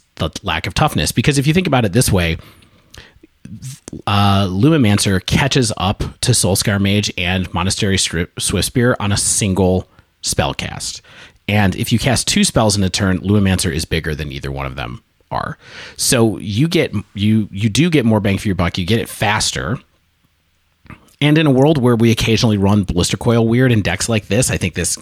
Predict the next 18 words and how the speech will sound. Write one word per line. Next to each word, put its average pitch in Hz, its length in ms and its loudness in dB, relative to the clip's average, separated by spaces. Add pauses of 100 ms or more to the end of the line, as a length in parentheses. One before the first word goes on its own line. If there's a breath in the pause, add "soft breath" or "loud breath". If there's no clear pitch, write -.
(120)
card 78 360 -2 (200)
is 90 120 -8
clearly 67 580 -8 (460 loud breath)
better. - 340 -4 (640)
So 123 180 2
in 117 80 6
that 147 180 4
sense, 123 240 2
it's 92 100 0
hard 101 180 2
to 85 80 -2
deny 78 240 -2
that 73 140 -6
there's, 76 180 -4
like, 76 180 -6
space - 500 -2
for 120 260 0
it. 156 180 0